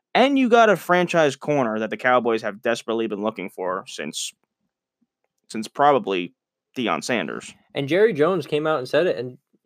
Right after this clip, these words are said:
Speaker 2: he said it better than anyone. You don't need running backs
Speaker 1: No.
Speaker 2: to win Super Bowls.
Speaker 1: Which is
Speaker 2: You
Speaker 1: really,
Speaker 2: saw,
Speaker 1: which
Speaker 2: you
Speaker 1: you know
Speaker 2: saw
Speaker 1: what is really funny? Because if you know your N F L history,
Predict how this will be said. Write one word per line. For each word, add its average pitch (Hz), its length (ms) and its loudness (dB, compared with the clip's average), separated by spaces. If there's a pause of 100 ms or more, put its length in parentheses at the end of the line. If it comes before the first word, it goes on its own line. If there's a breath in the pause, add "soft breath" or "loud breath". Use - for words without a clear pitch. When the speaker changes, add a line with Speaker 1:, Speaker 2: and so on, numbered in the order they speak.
(260)
Speaker 2:
he 139 240 -10
said 208 240 4
it 175 80 4
better 165 180 6
than 143 140 2
anyone. 175 400 0 (400)
You 156 140 -10
don't 170 380 -4
need 151 440 -6
running 156 240 -2
backs 120 500 -8
Speaker 1:
No. 123 340 2
Speaker 2:
to 143 100 2
win 139 360 -2 (380)
Super 214 320 -2
Bowls. 147 140 4
Speaker 1:
Which 147 160 6
is 139 140 4
Speaker 2:
You 160 120 6
Speaker 1:
really, 220 440 8
Speaker 2:
saw, - 40 -12 (140 loud breath)
Speaker 1:
which 160 260 6
Speaker 2:
you 170 60 8
Speaker 1:
you 175 60 4
know 202 200 8
Speaker 2:
saw 220 40 8
Speaker 1:
what 202 260 6
is 139 180 -2
really 127 480 0
funny? 131 540 -2 (840 soft breath)
Because 117 840 0 (500)
if - 160 -14
you 131 120 0
know 139 120 2
your 131 160 4
N 127 100 2
F 127 120 -4
L 127 100 -2
history, 95 520 -8